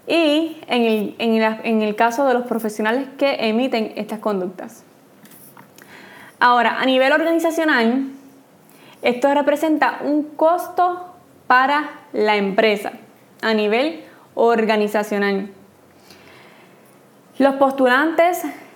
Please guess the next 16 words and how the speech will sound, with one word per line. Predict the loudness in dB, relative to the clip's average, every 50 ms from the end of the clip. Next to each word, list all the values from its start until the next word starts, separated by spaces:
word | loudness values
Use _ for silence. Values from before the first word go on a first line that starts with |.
| -20 -20 -20 -20 -20 -8 -2
que | 0 0 2
salen | 2 2 2 4 2 2 0 -2 -4 -6 -4
desilusionados | -2 2 4 4 2 2 2 0 2 2 2 0 0 0 2 2 2 4 2 2 0 -2 -2 -2
del | 0 0 0
proceso | 0 0 0 0 0 -2 -4 -4 -2 0 0
de | 0 2
reclutamiento | 2 0 0 0 0 0 0 -2 -2 -2 -2 -2 -4 -2 -2 -2 -2 -2 -6 -8 -14 -20 -20 -20 -20 -20 _ _ -2
abandonan | 0 2 2 2 2 0 0 0 0 0 0
el | 0 -2 -2
proceso. | -2 -2 -4 -2 -2 -4 -6 -4 -6 -8 -8 -8 -6
Cuando | -6 -6 -6
son | -6 -6 -6
personas | -6 -6 -6 -6 -6 -6 -6 -6 -6 -6
íntegras, | -4 -4 -2 -2 -2 -2 -2 -2
personas | -4 -4 -6 -4 -4 -4 -4 -6
que, | -4 -6 -6 -6 -6